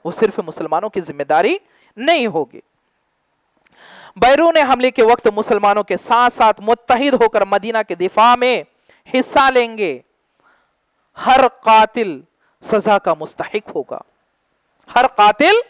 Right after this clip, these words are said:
सजा का मुस्तहिक होगा, क्योंकि उमूमन क्या होता है कि हम लोग देखते हैं कि जो बड़े-बड़े, अ, leaders होते हैं वो कत्ल कर देते हैं, वो खून पर खून कर देते हैं,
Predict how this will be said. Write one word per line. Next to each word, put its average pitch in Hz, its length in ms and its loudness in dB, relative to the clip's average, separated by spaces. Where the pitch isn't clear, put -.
सजा 233 340 2
का 208 140 -2
मुस्तहिक 185 500 -8
होगा, 147 380 -8
क्योंकि 269 220 -2
उमूमन 262 480 0
क्या 240 140 2
होता 226 280 0
है 214 200 0
कि 233 40 0
हम 233 200 -4
लोग 247 200 -2
देखते 220 340 -2
हैं 240 160 -4
कि 214 240 0
जो 196 140 -4
बड़े-बड़े, 220 760 0
अ, 180 220 2
leaders 247 600 2
होते 233 340 2
हैं 240 200 -2
वो 226 300 2
कत्ल 330 320 2
कर 294 200 0
देते 247 360 -2
हैं, 233 260 -2
वो 220 540 2
खून 247 320 -6
पर 214 180 -2
खून 359 320 -2
कर 262 200 0
देते 233 540 0
हैं, 262 240 -2